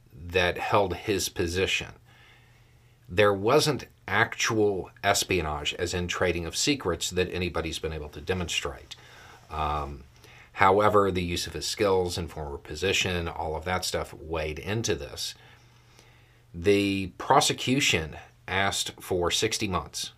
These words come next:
for five years. His attorneys asked for non-custodial, basically probation. Um, the judge went through and kind of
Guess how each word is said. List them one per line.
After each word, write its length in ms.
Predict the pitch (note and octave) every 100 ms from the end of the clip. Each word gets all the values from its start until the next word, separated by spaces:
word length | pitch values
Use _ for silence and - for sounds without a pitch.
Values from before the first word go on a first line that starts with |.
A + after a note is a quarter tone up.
| -
for 140 | F2+
five 300 | E2 F2 D#2+
years. 400 | D2 - - - - - - - - _ _ _
His 320 | - A2+ B2
attorneys 760 | B2+ A2+ - D#3 D#3 E2 D#2+ - - - - - -
asked 460 | F#2+ G2+ G2+ - - -
for 320 | - F#2+ F#2
non-custodial, 1160 | E2+ E2 F2 G#2 A2+ - - - G#2 E2 - - - - - F2+
basically 580 | F#2+ F2+ F2+ - E2+
probation. 680 | D#2 - E2 D#2 D2 - - - _ - - - _ _ - -
Um, 420 | D#2 D2 C2 B1+ - - - - - - - - E2
the 280 | F2+ G2
judge 640 | E2+ E2+ G2 A2 B2 G#2+ - -
went 260 | F#2 G2 -
through 460 | G2 G2 G2 F#2+
and 300 | F#2 F2+ F2 E2+
kind 260 | - F#2+
of 240 | F2 D#2